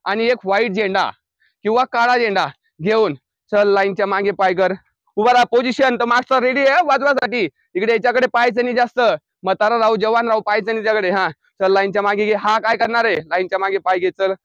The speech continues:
चल, चल. आणि हा शेवटच्या ट्रॅकवर आला या इथं का, तिकडे मनात म्हणायचं एक, दोन, तीन आणि रपक्यात निघायचं.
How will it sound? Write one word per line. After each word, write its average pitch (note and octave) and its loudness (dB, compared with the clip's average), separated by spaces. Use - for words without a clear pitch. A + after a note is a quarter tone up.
चल, G3+ 2
चल. G#3+ 0
आणि C4 2
हा C4+ 4
शेवटच्या D4+ 2
ट्रॅकवर C4+ 2
आला D4+ 4
या A3 4
इथं C4+ 4
का, G#3+ 4
तिकडे A#3+ 0
मनात B3 0
म्हणायचं A#3 2
एक, A3+ -2
दोन, F#3+ -4
तीन A3 -2
आणि G3+ -2
रपक्यात B3 0
निघायचं. C4+ 0